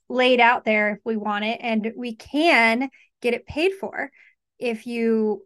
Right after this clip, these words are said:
even if you're not the smartest kid in your class, you can get school paid for.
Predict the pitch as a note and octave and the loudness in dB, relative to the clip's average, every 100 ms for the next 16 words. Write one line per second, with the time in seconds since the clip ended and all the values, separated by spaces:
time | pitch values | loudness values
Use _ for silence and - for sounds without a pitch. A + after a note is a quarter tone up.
0 | - D4 G4 A4+ A4 D#4 C#4 C#4+ - A#3+ | -8 -2 0 0 -2 -2 -2 -6 -10 -10
1 | A3+ A#3+ A#3+ G#3 G3 C4+ A3+ G#3+ - G3+ | -8 -10 -8 -10 -10 -10 -10 -10 -6 0
2 | G#3 G#3+ - - G#3 G3+ G#3+ A3+ - - | 0 0 -6 -2 -2 0 0 0 -4 -12
3 | - | -14